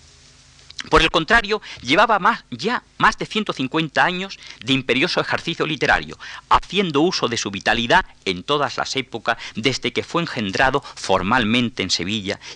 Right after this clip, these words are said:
y mostrando su capacidad de seducción en muy distintos parajes. Quizás esta misma sobreabundancia en recreaciones literarias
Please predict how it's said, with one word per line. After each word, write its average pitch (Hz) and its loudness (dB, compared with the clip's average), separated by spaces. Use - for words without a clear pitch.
y 190 2
mostrando 165 2
su - -2
capacidad 117 2
de 120 0
seducción 120 0
en 101 0
muy 127 0
distintos 101 -2
parajes. - -4
Quizás 262 4
esta 254 4
misma 196 2
sobreabundancia 143 0
en 156 2
recreaciones 151 0
literarias 151 0